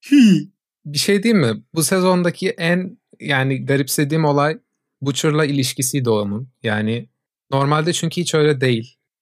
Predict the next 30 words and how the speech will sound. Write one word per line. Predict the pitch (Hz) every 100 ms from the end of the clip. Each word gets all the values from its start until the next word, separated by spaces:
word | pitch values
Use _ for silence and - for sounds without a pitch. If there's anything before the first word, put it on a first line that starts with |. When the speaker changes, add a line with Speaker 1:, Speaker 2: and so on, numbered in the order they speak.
| -
Speaker 2:
İkisi | 131 131 156 151 147 _ _
çok | - 151 135 - -
iyi | 143
geçiniyor. | 135 120 - 101 104 127
Butcher | 127 - 127
böyle | 117 117 110
baba | 117 123
gibi | 110 95 104
çizgi | 127 110 104
romanda. | 101 95 90 95 127 _ _ _ _
Bir | 131
şey | - 151
ol- | 143 101
Speaker 1:
Normalden | 101 104 107 107 110
kastın | 113 104 -
ha, | 110 95
çizgi | - 98
Speaker 2:
Aha, | 110
Speaker 1:
roman. | 117 98
Speaker 2:
çizgi | 165 170
romanda | 175 170 185
çok | - 196
anlayışlı | 156 120 107 98 - 98
Butcher. | 98 156 185 - _ _ _ -
Ve | 147 151 - _ -
Huey | 156
de | 165 160
bu |
kadar | 151 160
ağlak | 147 131 131 143 139 -